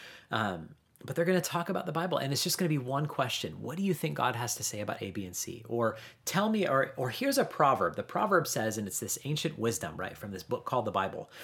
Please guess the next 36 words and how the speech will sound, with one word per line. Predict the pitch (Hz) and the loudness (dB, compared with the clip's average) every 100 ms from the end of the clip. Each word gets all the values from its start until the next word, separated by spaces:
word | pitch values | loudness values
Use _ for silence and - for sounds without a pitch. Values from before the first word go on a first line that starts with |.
| - - | -16 -6
And | 143 | -4
it | 139 | -2
says | - 151 101 | 0 0 -2
this. | 101 101 - - - - | -2 -2 -2 -6 -8 -10
How | - 269 | -2 2
does | 247 - | 2 2
that | 170 | 0
apply | 139 - 117 87 - | -2 -2 -2 -2 -6
to | - | -6
the | 101 | -6
things | - 123 | -4 -4
that | 95 | -4
are | 104 | -4
going | 107 101 | -2 -4
on | 95 | -4
in | 90 92 | -6 -6
your | 101 | -6
day, | 87 85 85 | -6 -8 -8
in | 90 | -8
your | 85 | -8
week, | 85 - | -10 -10
in | - | -12
your | 92 | -10
life? | 92 - - _ - - - - | -12 -14 -20 _ -20 -16 -16 -10
And | 95 92 | -8 -6
there's | 98 104 104 | -6 -6 -6
a | 139 | -6
discussion | - 160 156 - | -4 -2 -2 -2
about | - - | -6 -10
that. | - 120 - - - _ _ _ - - - - | -10 -10 -10 -20 -20 _ _ _ -18 -16 -16 -8
As | 127 156 | 0 2
I, | 151 151 - - - - | 4 2 0 -10 -20 -10
um, | 131 123 104 | -2 -2 -2
have | 110 117 | -4 -6
been | 101 107 | -4 -2
listening, | 147 - 82 87 | 0 -2 -6 -14